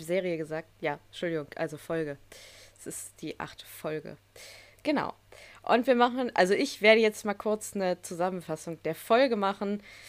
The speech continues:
Es schaut eben so aus, dass wir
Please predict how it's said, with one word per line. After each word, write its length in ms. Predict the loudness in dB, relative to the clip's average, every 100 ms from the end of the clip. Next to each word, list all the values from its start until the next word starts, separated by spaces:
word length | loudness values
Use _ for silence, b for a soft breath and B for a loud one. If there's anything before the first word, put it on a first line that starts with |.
| B B B _
Es 140 | -4 4
schaut 220 | 4 6
eben 200 | 2 0
so 240 | 0 2
aus, 600 | 6 8 8 4 0 -8 -12 -14 -2
dass 560 | -2 -2 -6 -8 -12 -16 _ _ _ _ -2
wir 220 | 2